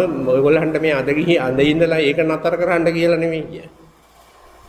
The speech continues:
එහෙම නිකන් බොරු කරන්න ගිහින් බැරි වැඩ කරන්න ගිහින් අමාරු වැටෙන්න යන්න එපා. තේරුණා නේද? හොරෙන් කරලා අමාරු වැටෙන්න යන්නත් එපා. එලි පිටම කරන්න. මොකද පන්සිල් කැඩිලා නැහැ නේ ඕක. නිකන්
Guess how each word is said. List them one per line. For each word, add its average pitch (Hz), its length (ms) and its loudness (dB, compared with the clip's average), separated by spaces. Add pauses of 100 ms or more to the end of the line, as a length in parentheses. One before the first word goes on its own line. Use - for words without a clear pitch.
(460)
එහෙම 151 200 -2
නිකන් 160 320 -4
බොරු 156 200 -6
කරන්න 160 320 -6
ගිහින් 156 300 -6
බැරි 156 260 -6
වැඩ 156 180 -4
කරන්න 160 320 -6
ගිහින් 156 280 -8
අමාරු 156 280 -8
වැටෙන්න 160 340 -8
යන්න 156 220 -8
එපා. 131 400 -12 (960)
තේරුණා 151 400 -10
නේද? 170 220 -12 (160)
හොරෙන් 170 360 -2
කරලා 180 460 -4 (420)
අමාරු 170 380 -4
වැටෙන්න 170 320 -4
යන්නත් 170 440 -6
එපා. 104 340 -14 (840)
එලි 180 260 -6
පිටම 202 280 -10
කරන්න. 131 380 -12 (100)
මොකද 123 260 -14
පන්සිල් 123 320 -12
කැඩිලා 143 300 -8
නැහැ 170 180 -14
නේ 196 120 -14
ඕක. 175 140 -16 (1900)
නිකන් 139 260 0